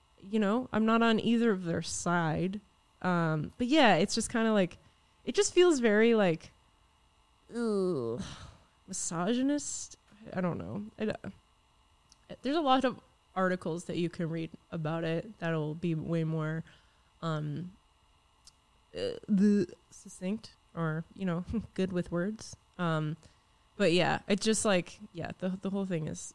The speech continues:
is very, very not, like, you know, like, with celebrities, I like celebrities. I think it's fun to, uh, <laughs> look at what they're wearing <laughs> and whatever. But I'm just like,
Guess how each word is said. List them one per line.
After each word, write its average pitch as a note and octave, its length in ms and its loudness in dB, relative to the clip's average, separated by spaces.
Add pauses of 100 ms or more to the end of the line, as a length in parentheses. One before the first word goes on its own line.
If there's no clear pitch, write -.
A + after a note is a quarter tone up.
is F#3+ 140 -20 (260)
very, - 340 -10 (1400)
very B3+ 300 2
not, E3+ 360 -2
like, G#3 240 2 (260)
you C4 140 0
know, F#4+ 300 2
like, F4+ 220 0
with D#4 160 -4
celebrities, D#4 540 -2
I C#4+ 120 2
like D4+ 360 0
celebrities. A#3 920 -2
I A3 60 -2
think A3+ 320 -6
it's - 320 -10 (400)
fun G3+ 540 0
to, E3+ 800 -2 (360)
uh, A#2+ 760 -6 (1500)
<laughs> - 0 -
look A3+ 360 2
at C4+ 100 4
what C#4 180 2
they're E4 200 4
wearing C#4+ 880 2
<laughs> - 80 -10 (220)
and A3 540 2
whatever. C4 640 2
But G3+ 180 -2
I'm G#3 120 -4
just A3 180 -8
like, A3+ 220 -2